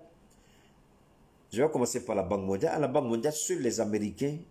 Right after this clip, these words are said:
décident le président de la Banque mondiale parce qu'ils ont déposé plus d'or que n'importe quel État au monde. Donc, ils contrôlent la Banque mondiale. Les Français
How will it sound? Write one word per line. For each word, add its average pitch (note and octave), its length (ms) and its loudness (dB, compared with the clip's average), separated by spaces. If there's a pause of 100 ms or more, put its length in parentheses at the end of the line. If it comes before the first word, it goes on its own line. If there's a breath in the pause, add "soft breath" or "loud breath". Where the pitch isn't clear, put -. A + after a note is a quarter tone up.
(200)
décident G#2 520 -2
le F#2 160 0
président G2 320 -2
de G#2 60 -2
la F#2 80 -2
Banque F#2 220 -2
mondiale F2 320 -4
parce - 160 -8
qu'ils G2+ 180 -4
ont F#2+ 60 0
déposé F#2+ 520 -4
plus A#2+ 320 -6
d'or A2 320 0 (320 loud breath)
que G#2 80 -4
n'importe A2 560 -2
quel G#2 140 -2
État F#2 240 -2
au F2 160 -2
monde. E2 380 -6 (600)
Donc, G2+ 220 -2
ils F2+ 100 -8
contrôlent F2+ 460 -6
la F2 80 -4
Banque E2 260 -8
mondiale. D#2+ 380 -8 (920 soft breath)
Les F#2+ 100 2
Français A#2 380 -2